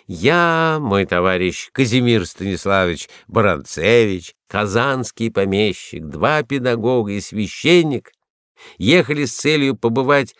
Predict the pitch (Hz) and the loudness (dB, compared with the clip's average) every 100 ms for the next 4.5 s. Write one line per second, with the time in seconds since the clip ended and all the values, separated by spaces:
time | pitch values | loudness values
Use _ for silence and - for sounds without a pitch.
0 | _ - - 151 139 117 - 180 165 117 | _ -6 0 2 2 0 -2 0 0 -2
1 | - - _ _ - - 110 110 143 139 | -6 -20 _ _ -20 0 2 4 2 0
2 | 113 - 104 123 131 113 - 113 107 98 | -2 -2 0 2 0 -2 -2 -4 -2 0
3 | 139 120 117 107 107 131 120 107 - 95 | 0 2 2 2 4 2 2 -4 -2 0
4 | 120 135 - - 123 | 2 2 0 -4 -4